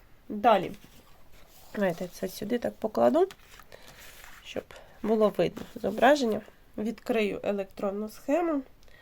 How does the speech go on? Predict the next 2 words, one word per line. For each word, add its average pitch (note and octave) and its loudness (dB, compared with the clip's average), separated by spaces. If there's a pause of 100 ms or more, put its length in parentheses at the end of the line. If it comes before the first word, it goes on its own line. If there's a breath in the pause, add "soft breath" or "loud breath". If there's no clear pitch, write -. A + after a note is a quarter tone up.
(840 soft breath)
І C#4+ 2 (500 loud breath)
зараз A#3+ -4